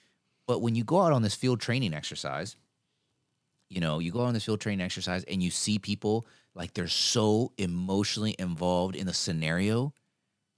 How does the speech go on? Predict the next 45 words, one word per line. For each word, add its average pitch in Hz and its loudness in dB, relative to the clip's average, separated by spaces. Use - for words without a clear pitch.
and 78 -14
they're 82 -10
not 90 -8
leading 92 -2
their 76 -6
team, 82 -4
because 98 -2
they're 87 0
looking 107 0
down 101 2
the 92 0
scope - -2
of 95 0
their 98 0
gun. 80 0
They're, 90 0
they're 85 0
blasting 110 4
away, 92 4
and 113 0
they're 156 6
the 151 2
team 151 4
leader 90 4
in 82 0
that 78 -4
situation. 78 -4
And 104 2
it, 95 2
it's 98 -6
not 101 0
until 123 -2
I 90 0
go 87 0
up 90 2
to 101 -2
them 95 0
and 82 -4
I'll 87 0
either 95 0
do 107 0
one 127 4
of 107 2
two 107 2
things. 80 -4